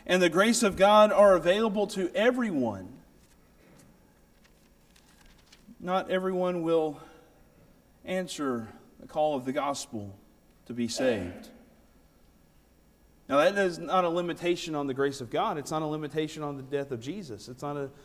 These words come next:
limitation on what God is willing to extend. Because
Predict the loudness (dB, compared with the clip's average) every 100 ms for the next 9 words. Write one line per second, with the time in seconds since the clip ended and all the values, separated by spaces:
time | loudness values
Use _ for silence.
0 | -18 -8 -6 -4 -2 -2 -4 -8 -8 -4
1 | -2 0 0 -2 -8 -4 -2 -2 -6 -10
2 | -2 0 0 -4 -4 -4 -6 -8 -10 -10
3 | -10 -8 -8 -10 -18 -20 -20 _ _ _
4 | _ _ -20 _ _ _ _ _ _ _
5 | _ _ _ _ _ _ _ _ _ _
6 | _ _ _ _ _ -20 -20 _ _ -20
7 | _ _ _ _ _ _ -20 -20 -20 -20
8 | -20 -12 -2 0 0 -4 -12